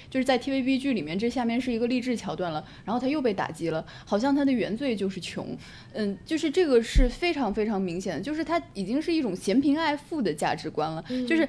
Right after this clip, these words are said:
Speaker 1: 相较《欢乐颂》《三十而已》还好了，就是你比方说一个售货员，他也说这个售货员，嗯，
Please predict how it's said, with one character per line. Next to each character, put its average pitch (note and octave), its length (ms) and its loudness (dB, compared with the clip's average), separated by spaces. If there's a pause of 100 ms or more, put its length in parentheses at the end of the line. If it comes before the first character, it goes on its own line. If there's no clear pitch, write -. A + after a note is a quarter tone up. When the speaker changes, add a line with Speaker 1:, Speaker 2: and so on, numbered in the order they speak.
(120)
Speaker 1:
相 E4+ 240 4
较 F4+ 160 8
《欢 D#4+ 140 2
乐 D4+ 140 6
颂》 C#4 200 6
《三 D4+ 160 2
十 D#4 120 2
而 C#4+ 120 4
已》 E3 100 0
还 F#3+ 200 0
好 G#3+ 300 -2
了， E3+ 160 2
就 C4+ 160 0
是 C4 180 2
你 G#3+ 220 0
比 G#3 80 2
方 F#3 120 4
说 B3+ 160 0
一 G#3 140 0
个 B3 100 4
售 C#4 160 2
货 C4 160 4
员， E3 200 2
他 B3 100 2
也 F3 80 2
说 G3+ 180 -2
这 G#3 120 -2
个 G3 80 0
售 G3+ 160 -2
货 G3 100 2
员， D#3+ 260 -2 (440)
嗯， - 200 -14